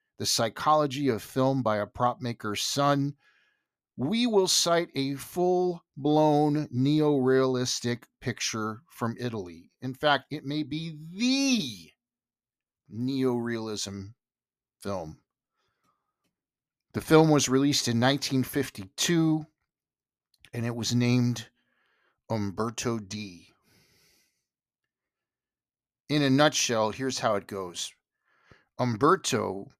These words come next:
an elderly man, is on the verge of getting kicked out of his apartment because the pension he receives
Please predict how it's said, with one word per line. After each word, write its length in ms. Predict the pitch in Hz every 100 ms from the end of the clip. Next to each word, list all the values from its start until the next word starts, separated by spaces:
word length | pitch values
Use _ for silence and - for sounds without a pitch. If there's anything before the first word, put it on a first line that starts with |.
| _ _ _
an 180 | - 120 -
elderly 480 | 147 160 156 143 123
man, 560 | 113 104 101 107 107 -
is 360 | 120 110 - - _ _ _ _ _ -
on 160 | 135 131
the 80 |
verge 400 | 117 123 165 156
of 120 | 135 110
getting 260 | 127 123
kicked 460 | 120 - 165 151 -
out 180 | 139 127
of 100 | 113
his 160 | 110
apartment 580 | - - 139 135 104 101
because 400 | 117 - 120 107
the 100 | 107
pension 560 | - - 151 165 135 113
he 120 | 110
receives 760 | 107 104 - 98 98 98 -